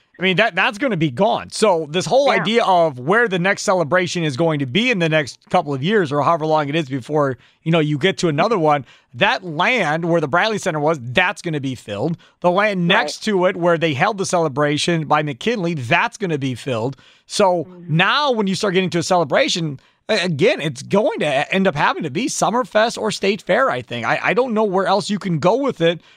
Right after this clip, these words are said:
Speaker 1: where you can hold a, a huge amount of people.
Speaker 2: Yeah, yeah,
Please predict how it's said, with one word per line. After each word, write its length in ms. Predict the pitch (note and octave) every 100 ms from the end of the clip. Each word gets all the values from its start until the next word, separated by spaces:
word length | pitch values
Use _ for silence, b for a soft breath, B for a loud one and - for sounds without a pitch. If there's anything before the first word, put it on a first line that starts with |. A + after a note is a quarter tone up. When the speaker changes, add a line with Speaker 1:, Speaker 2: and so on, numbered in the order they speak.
| b
Speaker 1:
where 140 | - E3+
you 180 | F3+
can 140 | G#3+ F3+
hold 580 | D#3 F#3+ C4 A3+ F#3+ E3+
a, 240 | E3 E3
a 40 | D#3+
huge 460 | - F#3+ A3+ G#3
amount 280 | F#3+ F#3 F#3+
of 60 | D#3+
people. 400 | B3+ F#4 - _ _ _ _ _ _ _ _
Speaker 2:
Yeah, 180 | D#3 D3 C#3+ _ _ _ -
yeah, 160 | C3+